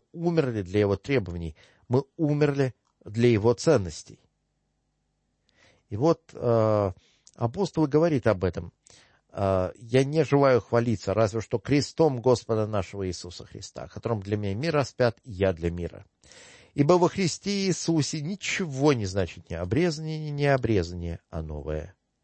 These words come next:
тварь». И для читателя апостола это могло быть чем-то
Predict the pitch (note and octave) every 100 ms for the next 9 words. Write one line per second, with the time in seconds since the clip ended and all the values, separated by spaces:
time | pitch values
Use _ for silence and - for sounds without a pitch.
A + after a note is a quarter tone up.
0 | _ - D#2 - _ _ _ _ _ _
1 | _ - - - - _ _ A#2+ A#2 B2
2 | A#2 C3+ B2 - D3+ - A2+ B2 - C4+
3 | - C#3+ A2 A2+ C#3+ G#3+ C#3 - E3 C3+